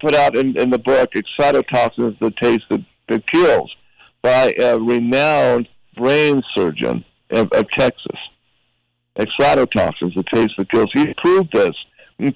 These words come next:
conclusively, that what happens when you c-, consume aspartame over long terms, guess what happens? It affects your brain, your frontal lobes. You will not have cognitive reasoning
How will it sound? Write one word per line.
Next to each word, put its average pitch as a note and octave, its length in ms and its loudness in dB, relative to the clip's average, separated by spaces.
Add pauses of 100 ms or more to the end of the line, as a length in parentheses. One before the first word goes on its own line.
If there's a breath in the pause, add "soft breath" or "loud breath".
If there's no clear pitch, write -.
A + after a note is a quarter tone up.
(140)
conclusively, F3+ 960 0 (580)
that C3+ 100 0
what D3+ 160 0
happens A3+ 460 0 (520)
when D3 300 0
you D3 120 2
c-, C3+ 40 -2 (400)
consume C3+ 460 0
aspartame F3+ 960 0 (320)
over B2+ 320 2
long C#3 300 2
terms, E3 360 0
guess C#3+ 180 2
what C#3 120 0
happens? G#2 340 -2 (720 soft breath)
It C#3+ 240 2
affects C3+ 640 -2 (140)
your A#2+ 260 0
brain, A2 720 0 (300)
your A2 200 0 (120)
frontal C3 440 2
lobes. A#2 360 2 (300 loud breath)
You C3+ 280 2
will D3+ 280 4
not C3 300 2
have A#2 160 2 (160)
cognitive B2 540 0
reasoning A2+ 600 0